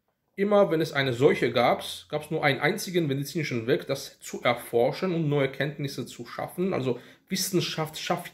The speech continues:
schafft ja das Wissen. Und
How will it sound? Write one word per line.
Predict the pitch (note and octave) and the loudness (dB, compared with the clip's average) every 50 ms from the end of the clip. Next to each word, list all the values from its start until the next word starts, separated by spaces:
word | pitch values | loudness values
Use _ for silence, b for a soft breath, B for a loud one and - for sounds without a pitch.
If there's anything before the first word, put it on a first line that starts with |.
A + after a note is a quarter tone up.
| _ - | _ -18
schafft | - - - - - - - - - | -18 -16 -6 0 2 2 2 2 2
ja | D3 A2 | 2 2
das | - A2+ - - - | 2 2 -2 -2 -2
Wissen. | C3+ B2 - - G3+ A3+ - - B B B B B B B B B B B B B B B B _ _ _ _ _ _ _ _ | -2 -2 -2 -2 -4 -4 -6 -6 B B B B B B B B B B B B B B B B _ _ _ _ _ _ _ _
Und | - D#3+ D#3 D#3+ D3+ - | -2 0 0 0 -2 -4